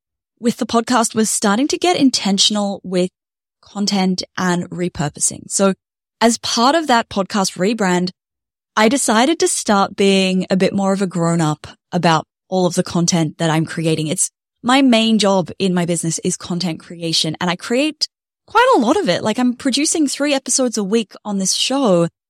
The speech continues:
but before we got intentional about it, before my team and I got intentional about it, they, they weren't really being repurposed or promoted to their full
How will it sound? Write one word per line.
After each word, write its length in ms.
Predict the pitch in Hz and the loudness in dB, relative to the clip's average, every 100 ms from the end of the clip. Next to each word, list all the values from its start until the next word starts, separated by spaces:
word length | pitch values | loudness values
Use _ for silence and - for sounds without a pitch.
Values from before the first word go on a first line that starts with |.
| _ _ _ _ 202 | _ _ _ _ 0
but 320 | 247 247 - _ _ _ _ | 2 2 0 _ _ _ _
before 520 | 277 - - 277 302 | -2 -2 2 4 4
we 100 | 311 | 4
got 160 | 277 269 | 2 2
intentional 580 | 233 220 220 - 277 277 | 2 2 0 2 2 0
about 240 | 220 196 | 2 0
it, 60 | 190 | -2
before 280 | 214 233 | -6 -4
my 120 | 240 240 | -2 -2
team 200 | 233 220 | 0 0
and 80 | |
I 60 | 214 | -2
got 160 | 208 202 | -2 -4
intentional 560 | 190 214 240 277 277 | -2 -2 0 0 0
about 240 | 233 202 185 | 2 0 0
it, 140 | 180 _ _ _ _ _ | -2 _ _ _ _ _
they, 180 | 233 247 | 0 2
they 180 | 233 262 | 2 4
weren't 240 | 254 294 | 4 4
really 220 | 302 311 | 2 0
being 280 | 254 269 247 | 2 0 0
repurposed 760 | 214 220 190 185 208 202 - - - | 0 -2 0 -2 -2 -2 -2 -4 -2
or 260 | 190 190 | 2 2
promoted 640 | 190 - 202 180 185 185 170 | 0 -4 -2 0 2 2 0
to 240 | - 190 180 | -2 0 0
their 160 | 180 | 0
full 340 | 185 165 165 | -4 -10 -14